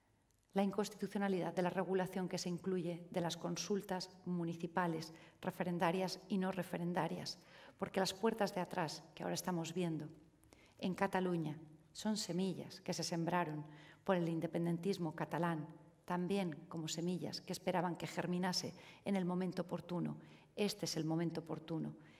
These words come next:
y nosotros, desde luego, mientras tengamos oportunidad, haremos lo que siempre hemos hecho en Vox, ser resistentes.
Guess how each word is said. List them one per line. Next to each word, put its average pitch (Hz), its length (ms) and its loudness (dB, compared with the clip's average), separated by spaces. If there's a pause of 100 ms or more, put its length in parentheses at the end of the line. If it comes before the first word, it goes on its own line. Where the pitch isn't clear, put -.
(120)
y 190 100 2
nosotros, 175 540 0
desde 170 180 0
luego, 190 340 4
mientras 170 300 -2
tengamos 185 400 0
oportunidad, 180 580 0 (800)
haremos 202 340 2
lo 190 100 4
que 170 100 0
siempre 190 280 0
hemos 175 200 0
hecho 180 180 -2
en 165 80 2
Vox, 156 380 -4 (680)
ser 214 380 0 (320)
resistentes. - 840 -6